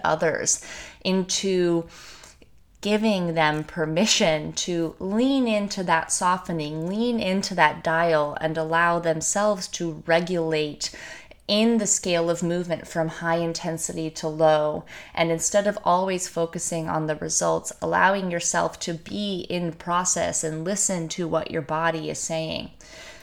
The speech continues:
Because if you are listening to those impulses that are telling you when you need to slow down, you are actually accelerating the process of achieving that desired result. And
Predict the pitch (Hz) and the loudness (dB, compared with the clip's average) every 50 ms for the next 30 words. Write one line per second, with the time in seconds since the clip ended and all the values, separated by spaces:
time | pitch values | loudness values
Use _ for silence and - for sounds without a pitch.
0 | - - 185 175 - 185 185 170 165 - - - - - - - - 269 247 254 | -8 -4 -4 -2 0 2 0 0 0 -2 -8 -12 -20 -20 -10 -2 0 0 2 2
1 | 240 233 220 202 190 185 190 185 180 180 180 - - 190 180 175 175 - 180 165 | 2 0 2 2 2 2 2 2 2 0 0 0 -2 -2 -2 -4 -4 -4 -4 -2
2 | 170 165 165 - 175 175 175 175 - 175 170 170 - 185 175 170 170 170 - 160 | -2 -2 -2 -2 -4 -4 -4 -4 -4 -6 -4 -2 0 0 0 0 0 0 -2 -2
3 | 151 151 151 151 - - 180 180 185 185 180 175 170 165 156 165 165 170 175 170 | 0 -2 -2 -4 -6 -8 -6 -4 -4 -2 -2 -2 -2 -2 0 0 0 0 0 -2
4 | 165 160 165 175 170 160 - 151 - - 165 156 156 156 151 156 151 151 156 160 | -2 -2 -2 -2 -4 -6 -6 -6 -4 0 2 2 2 2 2 0 0 0 0 -2
5 | 160 160 - - - - - - - - - - - 180 175 170 165 165 - - | -4 -6 -10 -14 -20 -20 -20 -20 -20 -20 -10 -4 -2 2 6 6 6 4 2 -2
6 | - - - - - 202 - - - - - - 202 190 185 175 170 - - - | -16 -10 -2 2 4 4 4 4 0 -4 -4 -4 -2 -2 -2 -4 -4 -6 -8 -6
7 | - - - - 220 220 226 240 233 214 190 180 175 175 165 160 160 160 156 156 | -4 -4 -2 0 0 0 2 2 2 2 2 2 0 0 -2 -4 -4 -4 -6 -6
8 | - - 160 156 156 - - - 156 156 - - 156 151 156 156 - - - - | -6 -4 -2 -2 -2 -2 -4 -4 -4 -4 -6 -8 -6 -6 -6 -6 -6 -6 -6 -4
9 | 175 170 165 165 165 160 160 160 151 156 - - 156 151 - - 151 143 143 143 | -4 -4 -4 -4 -4 -6 -4 -4 -4 -4 -4 -6 -6 -4 -4 -2 0 0 0 0
10 | 143 143 143 - - - 147 151 147 - - 135 113 - - - - - - - | -2 -2 -4 -8 -12 -10 -6 -4 -2 0 2 2 2 0 -2 -4 -8 -10 -10 -14
11 | - - - - - - - - - - - - - - - - 185 180 180 175 | -20 -20 -20 -20 -20 -20 -20 -20 -18 -18 -16 -16 -16 -6 0 2 4 4 4 2
12 | 175 175 165 - | 0 0 -2 -4